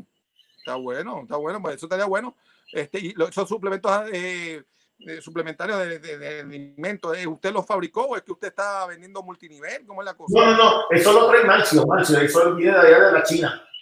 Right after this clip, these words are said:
Speaker 2: Este, pero olvídate, en, en lo que yo voy a hacer es a-, ayudarlo a promocionarlo y de cada bote me va a tocar cincuenta chavos. Pero eso viene por ahí ya mismo, eso
Speaker 1: Ah,
Speaker 2: viene
Speaker 1: qué bien.
Speaker 2: por ahí.
Speaker 1: Qué bueno está eso. Usted, usted está, usted, usted es un artista inteligente, está diversificando el negocio, no solamente la música,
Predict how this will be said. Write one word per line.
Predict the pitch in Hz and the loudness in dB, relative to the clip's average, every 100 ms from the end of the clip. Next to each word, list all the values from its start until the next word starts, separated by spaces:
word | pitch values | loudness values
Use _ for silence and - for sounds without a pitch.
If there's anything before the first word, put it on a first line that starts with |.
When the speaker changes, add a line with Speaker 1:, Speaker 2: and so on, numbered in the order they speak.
| - | -10
Speaker 2:
Este, | 143 147 143 | -6 -2 0
pero | 143 139 | 0 0
olvídate, | 139 185 - - 131 143 | 0 4 4 4 0 -4
en, | 143 151 | -4 -2
en | 139 | -2
lo | 147 | -2
que | 143 | -2
yo | 143 | 2
voy | 160 | 2
a | 165 | 2
hacer | 190 | 0
es | 196 | 2
a-, | 175 139 156 | 2 2 2
ayudarlo | 151 160 196 202 170 | 4 4 2 2 2
a | 170 | 2
promocionarlo | 160 151 147 143 147 147 143 | 2 0 -2 -2 -2 -2 -2
y | 139 | -4
de | 139 | -2
cada | 139 - 190 | 0 2 2
bote | 208 202 | 0 0
me | 180 | 2
va | 151 | 2
a | 151 | 2
tocar | 180 180 | -2 -4
cincuenta | - 160 156 160 | -2 -2 0 0
chavos. | 147 - - - _ _ - - - _ - _ - | 0 0 0 -4 _ _ -10 -10 -12 _ -20 _ -6
Pero | 127 | -2
eso | 131 185 | 0 2
viene | 208 233 | 4 4
por | 220 | 6
ahí | 185 196 | 6 4
ya | 175 190 | 4 2
mismo, | 202 151 135 | 2 -2 2
eso | 165 | 2
Speaker 1:
Ah, | - | 2
Speaker 2:
viene | - | 0
Speaker 1:
qué | |
bien. | 165 135 | 0 0
Speaker 2:
por | - | -2
ahí. | - _ _ _ _ - - - _ _ _ _ _ _ _ _ _ | -6 _ _ _ _ -14 -12 -14 _ _ _ _ _ _ _ _ _
Speaker 1:
Qué | - 131 | -10 -8
bueno | 131 147 | -4 -6
está | 165 165 | -4 -4
eso. | 175 180 165 | -4 -4 -6
Usted, | 131 202 214 | -4 -6 -6
usted | 151 208 | -10 -10
está, | 196 262 | -6 -6
usted, | 220 - 240 - | -6 -2 -2 -2
usted | 160 - | -10 -8
es | 214 | -6
un | 240 | -6
artista | - 220 262 | -8 -16 -20
inteligente, | 196 196 175 220 | -16 -10 -8 -10
está | 151 185 | -10 -10
diversificando | 220 214 - 190 175 196 226 233 | -8 -10 -12 -20 -14 -10 -10 -10
el | 202 | -18
negocio, | 170 202 - 143 | -16 -16 -16 -18
no | 139 | -18
solamente | 180 190 202 | -16 -16 -14
la | 175 | -12
música, | 202 - 220 196 | -12 -16 -14 -12